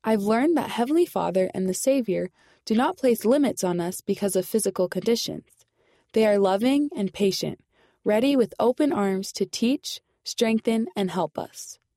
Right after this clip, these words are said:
My physical conditions haven't limited me because when any obstacle appears, God is there with an outstretched arm. I just need to turn to Him and ask for help. Jordana S.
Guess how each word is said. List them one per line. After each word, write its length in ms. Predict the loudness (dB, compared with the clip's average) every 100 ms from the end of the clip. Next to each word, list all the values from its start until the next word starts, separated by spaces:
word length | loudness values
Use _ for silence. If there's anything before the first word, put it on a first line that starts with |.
| _ _ _ _ _
My 120 | -4
physical 460 | -2 0 0 0 0
conditions 540 | 0 0 0 -2 -4
haven't 320 | -2 -2 0 0
limited 360 | 0 2 0
me 240 | -2 -6 -10 _ _ -10
because 320 | -4 -2 0
when 120 | -2
any 280 | 0 2 2
obstacle 460 | 2 -2 -4 0 0
appears, 560 | 0 0 0 0 -4 -14 _
God 240 | -2 0 2
is 180 | 2 2
there 280 | 0 0 -6 _ _
with 140 | -4 -2
an 120 | -2
outstretched 680 | 0 -2 -2 -2 -2 -2 -4
arm. 320 | -4 -6 -10 _ _ _ _ _ _ _ -6
I 140 | -2
just 220 | 0 0
need 120 | 0 0
to 80 | -4
turn 280 | -2 -2
to 100 | -4
Him 320 | -4 -4 -4 -8 -4
and 140 | -4
ask 300 | -2 -6 -6
for 140 | -6
help. 260 | -6 -6 -10 _ _ _ _ _ _ _ -2
Jordana 580 | 0 2 2 2 0 0
S. 380 | 0 0 -2